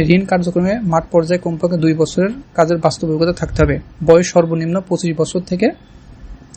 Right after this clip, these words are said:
আপনার আবেদন করতে পারবেন। ঠিক আছে, আর এটির বেতন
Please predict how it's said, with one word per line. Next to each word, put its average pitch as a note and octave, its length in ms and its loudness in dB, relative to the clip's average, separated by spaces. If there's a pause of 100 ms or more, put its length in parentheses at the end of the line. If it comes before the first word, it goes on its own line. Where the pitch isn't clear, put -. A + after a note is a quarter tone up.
(120)
আপনার E3 320 2
আবেদন D#3 300 2
করতে - 200 0
পারবেন। D#3+ 280 -6 (500)
ঠিক G#3+ 100 -4
আছে, A#3 180 -2 (420)
আর D#3 180 0
এটির F#3 380 2
বেতন F3 480 2